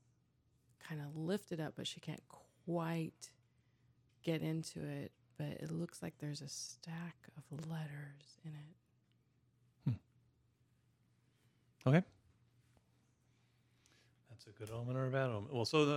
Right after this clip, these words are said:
Speaker 2: th-, is that a, well, now I guess that's the question, is that a good omen or a bad omen? Because as, part of it is, how do, how does the community interpret this box of letters?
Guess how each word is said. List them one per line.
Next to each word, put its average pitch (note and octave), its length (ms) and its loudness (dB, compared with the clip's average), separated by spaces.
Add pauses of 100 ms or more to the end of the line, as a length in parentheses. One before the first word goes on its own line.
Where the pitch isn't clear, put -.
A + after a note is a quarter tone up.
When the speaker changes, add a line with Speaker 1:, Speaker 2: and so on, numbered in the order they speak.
Speaker 2:
th-, C3+ 80 2
is C#3 140 6
that C#3 140 6
a, B2 80 4 (180)
well, A#2+ 140 2
now C3+ 140 4
I B2+ 60 4
guess A#2+ 180 0
that's A#2+ 120 -18
the - 60 -20
question, B2 300 -2
is G#2+ 100 -6
that A2+ 120 0
a A2+ 60 0
good A2+ 200 4
omen G#2+ 240 4
or G2 120 2
a F#2 40 2
bad F#2 200 2
omen? F2 260 -6 (520)
Because A2+ 220 6
as, B2 280 0 (320)
part C#3 160 10
of B2+ 60 10
it B2 60 8
is, A2+ 120 4
how C3 160 8
do, B2+ 100 6
how C#3 140 8
does D3 160 6
the C3 80 4
community A#2 680 4
interpret G2+ 520 0
this - 360 -6 (220)
box G2+ 260 0
of G2 100 -4
letters? F#2 420 -6